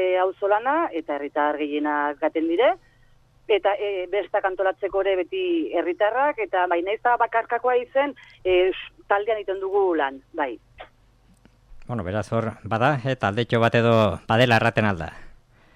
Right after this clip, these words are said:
Speaker 1: Bai, bueno, talde azkenean dire, her-, herritarrak, eh, vamos, zona eta ditzen baldin beda, eh, hamar, hamabostza agertzen dire, eta bai, ta-, nik uste Anizek funtzionatzen duen, herri txarroketan ala funtzionatzen den,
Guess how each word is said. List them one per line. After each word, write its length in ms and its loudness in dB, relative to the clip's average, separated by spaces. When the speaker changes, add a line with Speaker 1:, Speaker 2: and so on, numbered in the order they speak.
Speaker 1:
Bai, 160 2
bueno, 160 -2
talde 200 0
azkenean 260 -4
dire, 160 4
her-, 320 0
herritarrak, 640 0
eh, 320 -2
vamos, 360 -4
zona 220 -2
eta 160 2
ditzen 360 -6
baldin 280 -2
beda, 400 2
eh, 140 2
hamar, 360 2
hamabostza 540 0
agertzen 560 -2
dire, 220 2
eta 160 2
bai, 220 -2
ta-, 100 0
nik 160 -4
uste 160 0
Anizek 320 -2
funtzionatzen 480 0
duen, 140 -2
herri 180 0
txarroketan 480 2
ala 160 0
funtzionatzen 400 -4
den, 80 -2